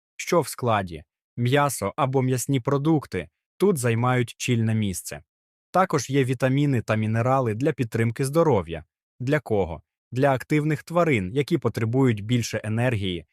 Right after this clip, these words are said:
та якісних компонентів у раціоні. Третє. Супер преміум. Що це? Корм високого класу,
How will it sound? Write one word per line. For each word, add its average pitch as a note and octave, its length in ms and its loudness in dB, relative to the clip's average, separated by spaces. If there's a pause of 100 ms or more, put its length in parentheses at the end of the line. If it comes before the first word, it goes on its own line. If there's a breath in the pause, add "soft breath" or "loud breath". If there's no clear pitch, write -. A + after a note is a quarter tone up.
(160)
та F#3 100 0
якісних A#2+ 500 -2
компонентів B2 800 0
у D3+ 120 0
раціоні. A#2 680 0 (360)
Третє. G#2+ 500 -2 (320)
Супер C3 460 0
преміум. F#2+ 540 0 (720)
Що C#3 380 2
це? D#2+ 280 -8 (360)
Корм D#3+ 340 4
високого C3 580 0
класу, F#2 560 -2